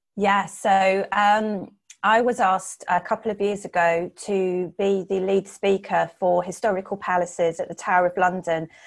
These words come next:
and they were celebrating a hundred years of Votes for Women.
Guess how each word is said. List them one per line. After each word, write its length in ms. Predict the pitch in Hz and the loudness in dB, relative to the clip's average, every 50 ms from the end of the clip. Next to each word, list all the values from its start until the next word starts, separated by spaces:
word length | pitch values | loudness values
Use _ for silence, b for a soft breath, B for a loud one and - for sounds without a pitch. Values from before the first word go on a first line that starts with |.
| B B B - | B B B -2
and 180 | 180 185 190 | -2 0 2
they 160 | 202 214 240 | 4 4 4
were 120 | 240 220 202 | 4 0 -2
celebrating 680 | 202 - 226 214 208 202 202 180 175 170 175 - 196 180 | -2 0 0 2 2 2 0 0 -2 -2 -4 -8 -10 -10
a 60 | 175 | -8
hundred 480 | - 220 208 202 196 196 202 196 202 - | -6 -4 -4 -4 -4 -4 -6 -8 -6 -4
years 260 | 196 185 175 175 - | -4 -2 -4 -4 -6
of 120 | 170 - | -10 -2
Votes 360 | - 202 180 175 180 - - - - | 0 0 0 0 -2 -6 -16 -10 -8
for 80 | 185 | -6
Women. 480 | 170 190 196 180 165 147 147 147 147 | -2 -2 0 0 0 -4 -4 -6 -10